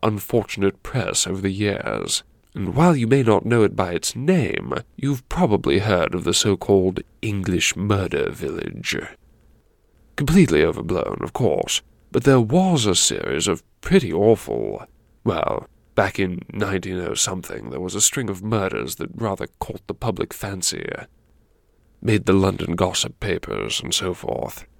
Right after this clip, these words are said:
The so-called White Hands murders. It all ended very unsatisfactorily, with the lass who was meant to have done the killings apparently committing suicide,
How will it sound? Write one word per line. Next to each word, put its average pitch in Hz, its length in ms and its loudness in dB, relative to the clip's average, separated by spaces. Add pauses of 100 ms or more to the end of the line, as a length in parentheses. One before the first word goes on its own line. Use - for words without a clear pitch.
(120)
The 120 120 4
so-called 92 720 4
White 101 260 0
Hands 90 600 -4
murders. 50 880 -4 (960)
It 139 100 4
all 110 220 6
ended 90 260 -2
very 92 320 0
unsatisfactorily, 87 1300 -4 (240)
with 110 100 -2
the 104 80 2
lass 113 320 2
who 92 80 -4
was 98 140 -2
meant 110 240 0
to 104 80 -6
have 92 100 -6
done 95 180 4
the 95 80 -2
killings 85 640 -6
apparently 104 580 -4
committing 98 360 -6
suicide, - 840 -2